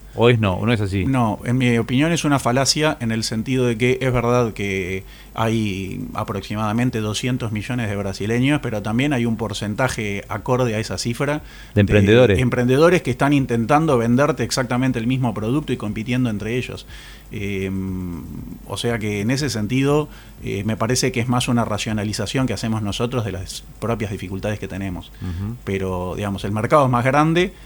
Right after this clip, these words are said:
Speaker 2: eh, pero también al mi-, al mismo tiempo vas a estar enfrentando a una mayor cantidad de competidores. Eh, entonces,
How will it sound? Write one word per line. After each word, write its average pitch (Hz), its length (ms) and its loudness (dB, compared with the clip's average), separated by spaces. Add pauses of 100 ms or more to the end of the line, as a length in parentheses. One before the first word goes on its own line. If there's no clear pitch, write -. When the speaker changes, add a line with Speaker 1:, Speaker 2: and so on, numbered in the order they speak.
(100)
Speaker 2:
eh, 104 340 -2
pero 113 160 0
también 123 320 4
al 117 100 4
mi-, 117 200 0
al 113 100 -2
mismo 123 220 4
tiempo 151 220 4
vas 117 160 2
a - 20 -2
estar 113 180 -2
enfrentando 110 500 0
a 110 40 -2
una 104 120 -2
mayor 104 280 -2
cantidad 101 260 -2
de 101 80 -2
competidores. 98 720 -4 (520)
Eh, - 200 -12 (720)
entonces, 92 500 -8